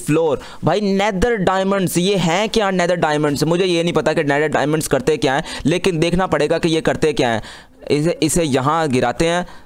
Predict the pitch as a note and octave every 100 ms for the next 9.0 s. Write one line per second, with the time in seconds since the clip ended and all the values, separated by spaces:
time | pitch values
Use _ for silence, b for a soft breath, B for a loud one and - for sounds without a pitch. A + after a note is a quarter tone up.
0 | B - _ _ _ _ _ _ _ _
1 | - - - - _ _ _ - - -
2 | _ F#3+ A3+ B3+ B3+ C#4 C#4 A3+ A#3 A#3+
3 | C4 C4 - A#3+ A#3 B3+ A3+ G3+ A#3 C4
4 | B3+ B3+ G#3 D#3 F3 A3 A3+ G3 F3 F3+
5 | G#3 A#3+ E3+ G#3 C4 B3 B B - A3
6 | A#3 A3 G3+ G3 F3 B B B D#3+ G#3
7 | F3+ G3+ A#3 G#3 G3+ B - - - B2+
8 | C3+ F#3 E3 F3 D3+ E3 C#3 A3 F#3